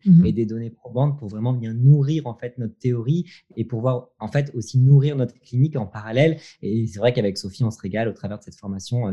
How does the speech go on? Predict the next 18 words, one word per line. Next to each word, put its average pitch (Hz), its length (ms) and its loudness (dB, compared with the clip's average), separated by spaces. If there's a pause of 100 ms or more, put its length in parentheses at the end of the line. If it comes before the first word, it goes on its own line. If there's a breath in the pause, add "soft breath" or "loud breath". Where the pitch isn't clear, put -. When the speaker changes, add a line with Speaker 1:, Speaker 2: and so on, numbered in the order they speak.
Speaker 2:
notamment 101 320 -8
sur 117 140 -10
le 95 80 -14
partenariat 101 520 -10
parental 92 460 -14
en 101 60 -12
effet. 95 200 -20 (380)
Speaker 1:
Génial. 180 600 4 (420 loud breath)
Euh, 185 240 2
avant 214 220 0
qu'on 262 180 -2
entre 240 220 -4
dans, 185 320 2
dans 175 160 -2
le 170 60 0
vif 240 220 -2
du 202 80 -4
sujet, 196 520 -4